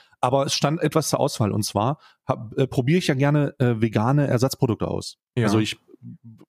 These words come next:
Speaker 1: äh, äh, s-, versuche alles Mögliche, was ich habe. Und ich habe ein neues Eis gefunden. Und zwar ist es ein Orangeneis gewesen.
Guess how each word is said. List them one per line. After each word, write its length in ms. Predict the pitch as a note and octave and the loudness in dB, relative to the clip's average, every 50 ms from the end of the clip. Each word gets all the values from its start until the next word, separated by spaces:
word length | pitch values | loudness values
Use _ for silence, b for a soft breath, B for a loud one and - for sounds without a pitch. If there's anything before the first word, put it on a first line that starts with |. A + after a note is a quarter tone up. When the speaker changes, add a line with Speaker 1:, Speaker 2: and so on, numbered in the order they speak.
| _ - - - - | _ -10 -10 -6 -2
Speaker 1:
äh, 60 | C3 B2+ B2+ | 0 0 2
äh, 460 | A#2+ A#2+ A#2+ B2 A#2+ A#2 A2+ G#2+ G2+ | 2 0 0 2 2 2 2 0 -2
s-, 220 | G2+ G#2 G2 G2 - _ _ _ _ - | -4 -6 -8 -10 -14 _ _ _ _ -10
versuche 440 | A#2 - C#3 A#2 C3+ F3 E3+ D#3+ - | -4 -2 0 0 0 0 0 2 2
alles 240 | E3 D#3 D#3+ - | 2 2 2 2
Mögliche, 360 | D3+ D3 D3+ - D#3+ C#3 C#3 A#2+ | 2 2 2 2 0 0 2 2
was 100 | A#2+ A#2+ | 2 0
ich 120 | A#2+ - | 2 2
habe. 200 | C3 C3 A#2+ G2+ B B B B B B | 2 2 2 0 B B B B B B
Und 120 | B C3 | B -2
ich 100 | C3+ - | 0 0
habe 140 | D#3 D#3 E3+ | 0 0 0
ein 120 | C#3+ D3 C#3 | 0 2 2
neues 280 | C#3+ D3 D3+ D3 - | 2 2 2 0 0
Eis 280 | - C3+ C3+ C#3+ - - | -2 0 0 0 -2 -2
gefunden. 420 | - - - - G#2+ F#2+ F2 F2+ | -4 -4 -2 -2 -2 0 -2 -2
Und 80 | G#2 G#2 | -2 -2
zwar 180 | - - C#3 C3 | 0 0 0 0
ist 100 | B2 - | 0 -2
es 80 | A#2 | -2
ein 40 | - | -2
Orangeneis 640 | B2 G#2 G2+ A2+ B2 C#3 C3 A#2+ A2+ G#2 G2 F#2+ - | -2 0 0 2 2 2 0 0 0 -2 -2 -4 -4
gewesen. 420 | - F#2 F2 F2 E2+ - - F2+ | -4 -2 -2 -2 -2 -2 -6 -12